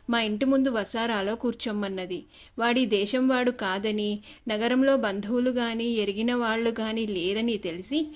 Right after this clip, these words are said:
మా అమ్మ వీడికి నిన్న రాత్రి కడుపు నిండా తిండి పెట్టి, పడుకునేటందుకు మంచం ఇచ్చి అతిథిలాగా సత్కరించింది. మా అమ్మకు ఉబ్బసం జబ్బున్నది. వాన వల్ల అది జాస్తి అయి, ఆవిడ కళ్ళు కళ్ళున దగ్గనారంభించింది.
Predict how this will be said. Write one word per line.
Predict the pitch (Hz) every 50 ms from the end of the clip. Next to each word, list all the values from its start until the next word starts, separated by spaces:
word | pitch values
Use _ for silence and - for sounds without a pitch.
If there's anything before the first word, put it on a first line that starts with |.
| - - - - -
మా | 254 254
అమ్మ | 247 233 240 277
వీడికి | 294 285 285 262 233 - - 233 240
నిన్న | 240 233 226 220 208
రాత్రి | 202 196 196 202 233 240
కడుపు | 240 - 208 190 190 - -
నిండా | 233 233 233 220 202 202 208 220
తిండి | 220 - 208 190 190 202 214
పెట్టి, | - 220 214 214 - 277 330 302 - - - - - -
పడుకునేటందుకు | 254 254 233 233 233 262 269 285 294 294 277 247 226 202 196 - 226 240
మంచం | 240 220 202 208 202 - 269 269 269
ఇచ్చి | 240 196 - - 247
అతిథిలాగా | 233 202 208 - 254 247 262 269 247 233 214 208 214 240
సత్కరించింది. | - 269 226 - - - 226 220 220 208 208 - 233 202 190 175 - - - - - - - -
మా | 247 262
అమ్మకు | 262 247 220 220 269 285 - 254 269 269
ఉబ్బసం | 240 196 185 233 233 - 277 277 269
జబ్బున్నది. | 233 240 214 202 190 226 220 208 196 185 180 175 170 - _ _ _ - - _ _
వాన | 226 208 208 208 233 254 294
వల్ల | 302 277 240 214 202
అది | 214 226 226 220 226
జాస్తి | 208 214 202 185 196 202 - - 262 254
అయి, | 226 190 185 214 254 320 311 - - - - - -
ఆవిడ | 226 240 254 254 247 240
కళ్ళు | 240 - 233 226 226 240 262
కళ్ళున | 262 - 226 226 226 233 240 254 247 233 220 208 220
దగ్గనారంభించింది. | 233 208 214 202 202 202 226 240 240 226 208 196 196 196 202 202 208 202 202 196 - - 165 170 165 147 -